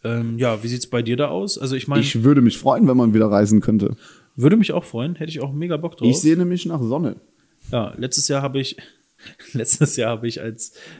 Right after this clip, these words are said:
Speaker 1: äh, als einzige Reise eigentlich nur diese Hamburg, äh, Sache unternommen. Gut, im Land gereist. Ist jetzt nicht so
Speaker 2: Ja, gut.
Speaker 1: verwerflich, würde ich sagen.
Speaker 2: Nee, ich war auch letztes Jahr noch an der Ostsee.
Speaker 1: Ja.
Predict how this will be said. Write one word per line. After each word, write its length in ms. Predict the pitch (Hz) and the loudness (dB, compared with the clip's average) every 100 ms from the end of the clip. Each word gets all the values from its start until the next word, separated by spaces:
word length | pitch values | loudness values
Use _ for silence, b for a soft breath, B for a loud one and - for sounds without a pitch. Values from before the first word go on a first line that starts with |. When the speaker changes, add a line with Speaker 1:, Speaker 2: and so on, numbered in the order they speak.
| B | B
Speaker 1:
äh, 120 | - | -14
als 220 | - 117 | -8 -8
einzige 360 | 107 123 143 123 | -6 -4 -2 -2
Reise 240 | 123 127 110 | -4 -4 -4
eigentlich 240 | 123 120 | -6 -4
nur 100 | 131 | -4
diese 240 | 123 117 123 | -4 -6 -4
Hamburg, 400 | 170 139 101 - | -2 -4 -6 -10
äh, 180 | 113 | -10
Sache 240 | 110 113 117 | -8 -10 -10
unternommen. 720 | 98 113 110 110 131 117 - _ _ - | -10 -10 -8 -8 -8 -10 -14 _ _ -12
Gut, 200 | 107 - | -12 -8
im 180 | 120 123 | -2 -2
Land 360 | 113 131 123 - | -2 -4 -10 -14
gereist. 540 | 107 110 123 - - B B B | -10 -8 -6 -8 -10 B B B
Ist 80 | - | -10
jetzt 160 | 110 | -6
nicht 140 | 120 - | -4 -2
so 80 | |
Speaker 2:
Ja, 60 | 117 | -2
gut. 80 | 120 | 0
Speaker 1:
verwerflich, 480 | 127 123 135 147 135 | 2 2 2 2 0
würde 160 | 139 | -2
ich 60 | 131 | -2
sagen. 340 | 131 131 135 | -2 -2 -4
Speaker 2:
Nee, 100 | 135 | -4
ich 320 | 107 123 117 120 | -2 -2 -4 -2
war 200 | 120 - | -4 -2
auch 120 | 120 | -4
letztes 320 | 117 127 120 | -6 -6 -6
Jahr 160 | 120 110 | -4 -4
noch 260 | 110 - | -4 -6
an 120 | - | -4
der 140 | 107 104 | -4 -4
Ostsee. 440 | - - 127 151 156 _ - | -4 -4 -4 -6 -10 _ -16
Speaker 1:
Ja. 280 | 107 107 | -12 -12